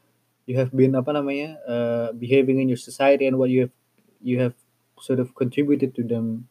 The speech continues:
in a way that sort of help this inclusivity and tolerance around the people, instead of just, like, sh-, shouting out and, like, "Oh, my religion is safe. Oh, my, the tolerance around me is not," it's just, like, sort of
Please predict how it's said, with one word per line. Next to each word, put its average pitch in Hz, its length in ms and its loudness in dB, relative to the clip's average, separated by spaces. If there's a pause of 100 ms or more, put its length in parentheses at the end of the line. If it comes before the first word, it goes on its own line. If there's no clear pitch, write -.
in 120 100 -4
a 120 60 0
way 123 260 2
that 113 300 -4
sort 120 180 -8
of 113 140 -8 (320)
help 117 240 2 (320)
this - 320 -8 (640)
inclusivity 127 960 0
and 117 140 -4
tolerance 117 480 0
around 113 220 -2
the 107 60 -4
people, 147 280 -4
instead 135 260 4
of 135 140 2
just, 127 160 0
like, 127 180 4
sh-, 131 320 -2
shouting 139 400 6
out 139 280 4
and, 135 120 -6
like, 127 320 2 (400)
"Oh, 208 240 6
my 143 160 4
religion 160 400 6
is 147 160 -2
safe. 135 400 4 (320)
Oh, 180 320 6 (500)
my, 143 560 4 (800)
the 147 320 0
tolerance 160 480 4
around 165 260 4
me 143 140 2
is 127 80 -6
not," 131 240 -2
it's - 160 -4
just, 156 240 -6
like, 160 240 0
sort 165 160 0
of 156 80 -6